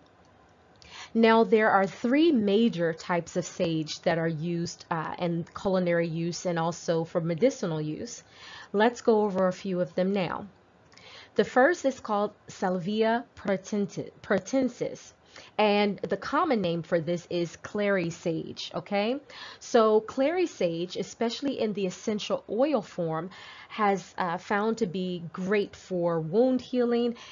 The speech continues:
and also treating wound infections, staph infections.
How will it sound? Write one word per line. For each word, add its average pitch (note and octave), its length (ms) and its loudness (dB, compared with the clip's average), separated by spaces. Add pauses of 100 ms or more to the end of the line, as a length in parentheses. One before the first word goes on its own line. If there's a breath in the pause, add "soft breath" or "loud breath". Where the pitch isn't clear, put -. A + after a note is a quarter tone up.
(120)
and G3 200 0
also F#3+ 680 0
treating G3+ 720 -4 (160)
wound G#3+ 640 0
infections, F#3+ 720 -4
staph A3 420 -6
infections. - 880 -8